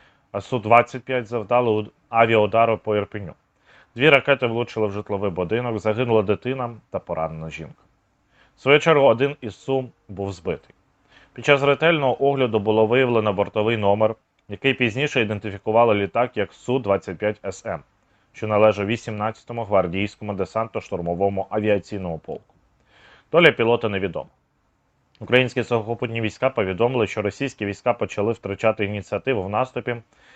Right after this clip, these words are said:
зазнаючи значних втрат та зупиняючись на несприятливих рубежах. З березня двадцять другого року Київська обласна державна адміністрація повідомляла,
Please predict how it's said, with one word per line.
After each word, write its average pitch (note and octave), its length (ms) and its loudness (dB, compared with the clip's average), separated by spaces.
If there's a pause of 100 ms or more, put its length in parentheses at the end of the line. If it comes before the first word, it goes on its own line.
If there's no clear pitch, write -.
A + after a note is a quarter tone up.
(200)
зазнаючи C#3 580 2 (200)
значних B2 460 -6
втрат A#2 360 0
та G#2+ 420 4
зупиняючись A#2+ 800 -6
на G#2+ 240 -4 (160)
несприятливих F#2+ 800 -2
рубежах. G2+ 440 -6 (1200)
З F#2+ 60 -18
березня B2+ 420 6
двадцять A#2 240 -2
другого A#2+ 300 2
року B2+ 240 0
Київська B2+ 440 -2
обласна G#2+ 360 -2
державна G#2 380 0
адміністрація G2+ 580 0
повідомляла, G2+ 720 0